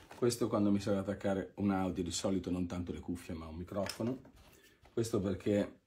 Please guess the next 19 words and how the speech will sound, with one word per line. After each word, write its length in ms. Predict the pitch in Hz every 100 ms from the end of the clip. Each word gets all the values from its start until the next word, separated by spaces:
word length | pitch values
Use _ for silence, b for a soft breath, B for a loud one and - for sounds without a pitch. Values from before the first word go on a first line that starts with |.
| _ - _ 202
da 480 | 95 95 92 95 - 101
U 140 | 95
S 200 | 95 101
B 80 | 90
normale 480 | 98 92 98 98 95
a 40 |
U 80 | 92
S 140 | -
B 140 | 87 87
C 500 | - 107 104 - 101
se 200 | - -
c'è 100 | 101
sempre 320 | - 98 98
bisogno, 680 | 92 101 92 87 92 107 127 - _ _ _ _ _ -
eh, 280 | 90 87 87
idem 300 | 110 107 104
ma 160 | 95
al 80 | 87
contrario, 640 | 85 98 90 90 87 98